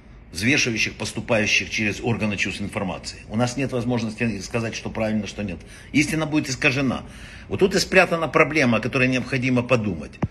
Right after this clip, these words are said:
а лучше решить. Есть общие правила? Есть. Оно общее для любой жизни. У человека болит,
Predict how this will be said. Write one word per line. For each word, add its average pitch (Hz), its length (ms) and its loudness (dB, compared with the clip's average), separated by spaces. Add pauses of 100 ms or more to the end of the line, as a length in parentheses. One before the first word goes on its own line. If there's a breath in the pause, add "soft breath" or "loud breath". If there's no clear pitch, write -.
(140 loud breath)
а 80 80 -4
лучше 151 320 2
решить. 123 460 0 (400 loud breath)
Есть 170 240 2
общие 165 260 4
правила? 95 360 2
Есть. 147 440 0
Оно 170 560 -2
общее 170 300 0
для 151 100 -2
любой 151 260 0
жизни. 104 360 -2 (420 loud breath)
У - 40 -20
человека 180 280 0
болит, 135 380 2